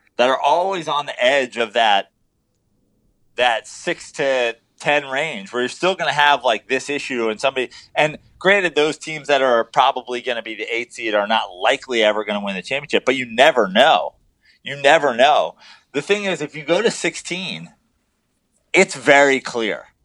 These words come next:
It's very clear. If you're, if, if you're arguing that you should have the si-, fifteenth or the sixteenth spot, let's be honest. We're just letting you get in there as a tune-up game, as a first-round tune-up game for Alabama. Now, if you pull off some sort of,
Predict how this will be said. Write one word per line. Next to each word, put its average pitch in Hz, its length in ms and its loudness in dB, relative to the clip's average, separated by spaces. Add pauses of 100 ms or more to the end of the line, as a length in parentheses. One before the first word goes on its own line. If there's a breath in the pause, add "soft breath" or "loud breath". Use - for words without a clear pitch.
(300)
It's 147 200 -4
very 135 380 0
clear. 104 420 -2
If 110 160 -6
you're, 170 340 2 (300 soft breath)
if, 120 240 -6 (200)
if 120 200 -8
you're 147 260 -4
arguing 147 420 -2
that 135 100 -4
you 127 80 -6
should 135 140 -2
have 117 100 0
the 101 80 -8
si-, - 280 -8
fifteenth - 580 -2
or 135 80 0
the 113 60 -2
sixteenth 139 500 -6
spot, 143 360 4
let's 190 200 4
be 135 140 0
honest. 117 400 0 (640)
We're 170 180 2
just 202 340 2
letting 156 280 2
you 139 140 -8
get 127 200 0
in 127 120 -8
there 113 200 0
as 104 140 -4
a 98 60 -12
tune-up 135 400 -4
game, 95 400 -10 (120)
as 110 140 -2
a 107 60 2
first-round 131 580 2
tune-up 127 340 -4
game 98 240 -6
for 101 120 -6
Alabama. 101 600 0 (240 soft breath)
Now, 113 140 4
if 113 100 0
you 135 120 -10 (240)
pull 151 120 0
off 127 200 2
some 127 160 -14
sort 110 240 -6
of, 107 180 -2